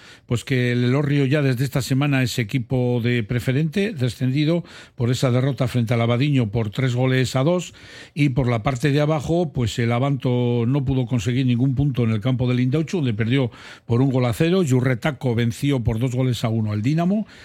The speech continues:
y el Guecho, con su derrota en Larrabechu frente al Uritarra, pues se mantiene por segunda jornada seguida en puesto de descenso descenso. Todavía queda mucho, pero por abajo también está la cosa muy, muy,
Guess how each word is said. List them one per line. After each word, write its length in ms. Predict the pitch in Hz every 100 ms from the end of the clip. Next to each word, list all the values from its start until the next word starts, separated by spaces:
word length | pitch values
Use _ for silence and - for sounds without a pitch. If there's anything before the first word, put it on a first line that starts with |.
| - -
y 180 | 196 -
el 160 | - 131
Guecho, 400 | 151 - 117 113
con 560 | - 120 120 120 120 117
su 200 | - 139
derrota 640 | 123 139 127 127 117 117 117
en 300 | 117 117 120
Larrabechu 500 | 131 135 147 143 120
frente 220 | 123 123
al 80 | 139
Uritarra, 480 | 151 143 151 160 - - - -
pues 240 | 147 -
se 80 | 151
mantiene 420 | 135 120 151 143
por 300 | 107 127 113
segunda 560 | - 123 147 143 135 127
jornada 480 | 131 123 127 120
seguida 420 | 107 117 127 147 156
en 120 | 123
puesto 340 | 135 127 139
de 140 | 120 110
descenso 160 | 104
descenso. 300 | 98 92 - - - - -
Todavía 380 | 113 120 139 120
queda 280 | 131 123 120
mucho, 460 | 170 202 214 196 -
pero 320 | 175 196 190
por 160 | 139 120
abajo 340 | 123 131 135
también 280 | 117 113 123
está 200 | 110 131
la 120 | 113
cosa 240 | 101 107 127
muy, 260 | 120 156
muy, 280 | 139 143 143